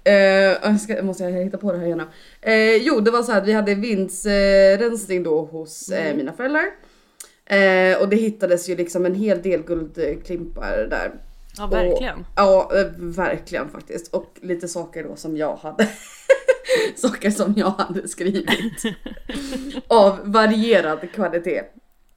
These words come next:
Speaker 2: Det är ju också roligt att du hittar en sån här sak som idag när du jobbar med kommunikation.
Speaker 1: Mm.
Speaker 2: Och har skrivit någonting som är väldigt random, liksom.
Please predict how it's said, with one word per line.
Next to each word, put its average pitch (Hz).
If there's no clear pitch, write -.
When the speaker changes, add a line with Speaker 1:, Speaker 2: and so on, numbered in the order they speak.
Speaker 2:
Det 190
är 214
ju 233
också 285
roligt 190
att -
du 170
hittar 190
en 196
sån 170
här 156
sak 160
som 165
idag 165
när 170
du 165
jobbar 170
med 147
kommunikation. 165
Speaker 1:
Mm. 233
Speaker 2:
Och 175
har 180
skrivit 196
någonting 160
som 175
är 170
väldigt 202
random, 147
liksom. -